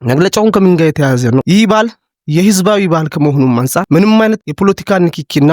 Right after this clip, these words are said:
ምንም አይነት የፖለቲካ ሽፋን ሊኖረው አይገባም ነው። ዛሬ የተመለከትነው ግን ከዛ ለየት ባለ ነው። ምክንያቱም በዓሉ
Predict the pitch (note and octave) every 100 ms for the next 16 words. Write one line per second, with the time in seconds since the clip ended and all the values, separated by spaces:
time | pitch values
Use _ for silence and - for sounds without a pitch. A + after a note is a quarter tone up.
0 | F#3 C#3 F#3+ G#3 G#3+ A#3 - C3 E3 G#3+
1 | - - F#3 - E3 D#3 C#3+ C3+ E3+ F#3+
2 | B2 G#2 A#2+ A2 - C#3 E3 G3+ G3+ G3
3 | E3+ - C#3+ C3 D#3 G#3+ - B2+ E3 B2+
4 | G#2+ - A2+ G2+ D2 - C#3+ D3 A3+ F3+
5 | - F#3+ B2 G#3